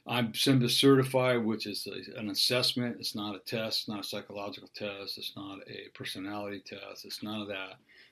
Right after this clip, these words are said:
It's an assessment, and it just gets down to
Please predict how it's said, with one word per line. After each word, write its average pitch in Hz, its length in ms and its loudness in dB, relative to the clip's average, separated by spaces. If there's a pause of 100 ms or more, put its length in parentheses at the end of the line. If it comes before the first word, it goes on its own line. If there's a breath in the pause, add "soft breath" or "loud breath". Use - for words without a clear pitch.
(120)
It's - 160 -8
an 98 80 -8
assessment, 101 640 -2
and 98 140 -8
it 95 100 -14
just - 220 -6
gets 135 260 4
down 110 460 2 (2000 soft breath)
to 101 540 -4